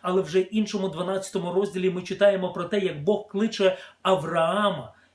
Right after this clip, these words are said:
і каже йому, що у тобі благословляться всі племена землі. Бог проявив свою можли-, е, милість до Лота.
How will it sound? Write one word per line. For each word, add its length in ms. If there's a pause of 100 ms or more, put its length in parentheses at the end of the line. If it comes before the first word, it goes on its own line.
і 80
каже 400
йому, 420
що 440
у 120
тобі 680
благословляться 1300
всі 640 (320)
племена 680 (220)
землі. 520 (640)
Бог 220
проявив 320
свою 200
можли-, 440
е, 340
милість 540
до 100
Лота. 400